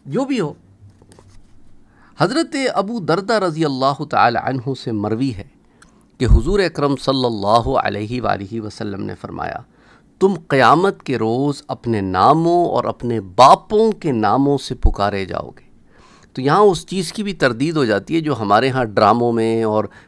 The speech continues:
सोशल मीडिया में और, अम, हर घर के अंदर ये है कि भाई माँ की अजमत इतनी है कि क़यामत के दिन भी अपनी माँ के नाम से पुकारे जाओगे। ऐसी कोई दलील कुरान और हदीस में नहीं है, ये ऐसी मुंह की बनाई हुई बातें।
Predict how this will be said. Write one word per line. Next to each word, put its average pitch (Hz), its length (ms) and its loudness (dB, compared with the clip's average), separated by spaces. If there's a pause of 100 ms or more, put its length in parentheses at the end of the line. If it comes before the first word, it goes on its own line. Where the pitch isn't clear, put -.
सोशल 139 420 -6
मीडिया 120 460 0
में 113 360 0
और, 98 200 2 (280)
अम, 107 260 4
हर 139 240 0
घर 131 320 -6
के 139 140 -6
अंदर 127 260 -4
ये 117 200 -4
है 110 200 -4
कि 117 100 -10
भाई 117 220 -6
माँ 107 380 0
की 139 200 -6
अजमत 127 340 -2
इतनी 123 260 -2
है 123 120 -2
कि 123 140 -8
क़यामत 165 460 -2
के 170 120 -2
दिन 165 200 0
भी 151 80 -2
अपनी 135 240 -4
माँ 120 240 4
के 117 140 -2
नाम 101 200 0
से 101 160 -10
पुकारे 92 380 -4
जाओगे। 87 380 -6 (500)
ऐसी 139 280 0 (120)
कोई 175 280 0
दलील 151 600 -2 (120)
कुरान 127 360 8
और 156 120 2
हदीस 135 500 0
में 135 120 2
नहीं 120 240 0
है, 92 260 -8
ये 160 240 -4
ऐसी 156 380 -6
मुंह 131 280 0
की 143 160 -10
बनाई 104 300 -2
हुई 98 180 -6
बातें। - 360 -6